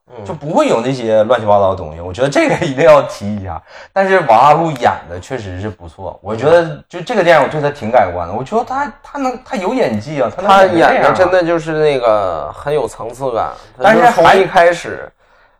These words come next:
Speaker 1: 但是还有一个问题是什么？就是你会发现最后吧，他，他其实他被骗的这个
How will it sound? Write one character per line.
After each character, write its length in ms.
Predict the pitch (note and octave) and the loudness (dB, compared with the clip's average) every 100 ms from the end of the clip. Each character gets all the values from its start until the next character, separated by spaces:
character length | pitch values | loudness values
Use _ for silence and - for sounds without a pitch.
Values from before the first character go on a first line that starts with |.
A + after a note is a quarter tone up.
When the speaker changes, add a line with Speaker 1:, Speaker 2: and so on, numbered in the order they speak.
| _ _ _ _ - | _ _ _ _ -6
Speaker 1:
但 100 | A#3 | -6
是 60 | |
还 200 | - - | 4 6
有 120 | B3 | 6
一 80 | D3+ | 4
个 80 | C3 | 0
问 200 | E3 F#3 | 0 0
题 160 | C3 D3+ | -2 -6
是 160 | F3 | -6
什 100 | B2 | -8
么？ 160 | F2+ G2+ | -6 -8
就 140 | G3 | -4
是 120 | G#3+ A#3 | -2 -2
你 160 | C#3 | -2
会 160 | B2 G3+ | -2 -2
发 200 | G3 G3 | -2 -2
现 160 | G3+ | -2
最 140 | G3 G#3+ | -4 -4
后 140 | A3 | 0
吧， 220 | C#3+ A2 | 2 2
他， 220 | - G3+ G#3 | 0 -4 -4
他 360 | - - G#3+ A3 | -8 -12 -8 -8
其 320 | - - E3+ | -8 -10 -8
实 260 | G3 C3 D#3+ - | -8 -8 -12 -12
他 260 | - G3+ | -4 -4
被 260 | G#3 B3 G3+ | -2 -4 -6
骗 360 | - - A3+ F3+ | -8 -4 -2 -2
的 100 | D3+ | -4
这 220 | E3+ D#3+ | -4 -2
个 360 | C3+ A2+ F#2+ | -2 -2 -4